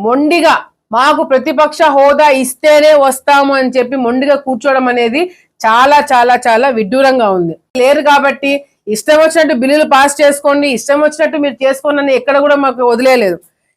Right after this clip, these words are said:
ఈ ప్రభుత్వము డిస్కషన్స్ కి ఓపెన్ గా ఉన్నారని చెప్పి ప్రతిపక్ష పాత్ర కూడా మేమే ప్లే చేస్తున్నాం. ఏదైతే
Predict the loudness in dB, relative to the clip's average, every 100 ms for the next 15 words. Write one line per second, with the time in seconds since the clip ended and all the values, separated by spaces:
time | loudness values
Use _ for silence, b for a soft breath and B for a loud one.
0 | _ -2 -2 0 0 2 0 0 2 2
1 | 0 -4 _ _ _ -6 -6 -2 0 0
2 | -2 -2 -2 0 2 0 0 2 0 0
3 | 0 0 0 -2 -2 -2 -2 -2 -2 B
4 | B _ -4 -2 0 0 0 2 2 2
5 | 2 2 2 2 2 2 2 2 2 2
6 | 0 2 2 2 -2 -4 -4 -4 -8 _
7 | _ _ _ 0 2 4 2 2 2